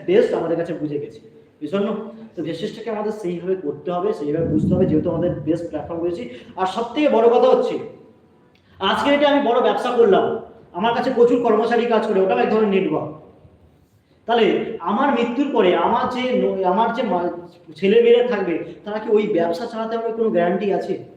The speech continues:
কোনো গ্যারান্টি আছে? আমার বিজনেস, আমি লাখ টাকা কামাই আমার ওই দোকান থেকে, কিন্তু আমার ওই দোকান বা বিজনেসটা আমার পরবর্তীকালে আমার ছেলে মেয়ে চালাবে কি না বা চালাতে পারবে কিনা কোনো ঠিক নেই। এরকম দেখা গেছে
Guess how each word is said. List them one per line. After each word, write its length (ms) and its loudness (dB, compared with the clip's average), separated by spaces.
কোনো 160 2
গ্যারান্টি 360 2
আছে? 460 0
আমার 340 -2
বিজনেস, 520 -2
আমি 200 0
লাখ 240 2
টাকা 160 0
কামাই 280 -2
আমার 180 2
ওই 100 6
দোকান 300 2
থেকে, 200 0
কিন্তু 160 -2
আমার 180 0
ওই 160 4
দোকান 300 2
বা 120 2
বিজনেসটা 840 -2
আমার 240 0
পরবর্তীকালে 580 2
আমার 240 2
ছেলে 240 2
মেয়ে 200 2
চালাবে 520 4
কি 100 -2
না 460 0
বা 80 0
চালাতে 380 2
পারবে 440 2
কিনা 180 -2
কোনো 160 0
ঠিক 240 0
নেই। 200 -4
এরকম 320 2
দেখা 340 2
গেছে 460 2